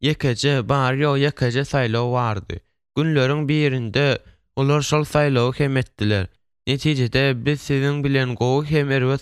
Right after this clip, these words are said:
saýlawlaryň kän mümkinçiliklerine duş gelýäris. Durmuşdaky mukaddes ruhdan ondaky soňky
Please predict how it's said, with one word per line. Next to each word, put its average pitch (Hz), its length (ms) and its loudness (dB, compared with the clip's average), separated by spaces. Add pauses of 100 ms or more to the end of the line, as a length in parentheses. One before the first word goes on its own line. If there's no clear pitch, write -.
saýlawlaryň 135 680 0
kän 143 280 -2
mümkinçiliklerine 127 1080 -4
duş 127 300 -4
gelýäris. 110 500 -2 (200)
Durmuşdaky 143 640 -2
mukaddes 139 640 -2
ruhdan 139 460 -2
ondaky 135 760 -2 (140)
soňky 147 300 -4